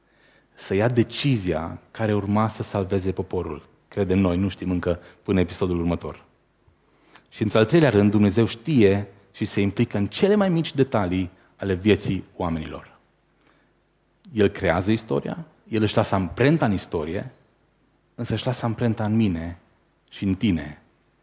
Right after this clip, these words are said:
ca și părtaș la istorie. Și aici aș vrea să închei cu un detaliu oarecum de finețe din șase cu treisprezece.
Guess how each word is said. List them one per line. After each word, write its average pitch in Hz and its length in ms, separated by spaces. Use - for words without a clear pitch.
ca - 120
și 107 140
părtaș - 440
la 98 100
istorie. 85 520
Și - 120
aici 175 60
aș 160 60
vrea 147 160
să 143 60
închei 120 240
cu 117 120
un 107 80
detaliu 110 420
oarecum 104 400
de 104 100
finețe 110 460
din 95 180
șase 104 280
cu 98 100
treisprezece. 87 680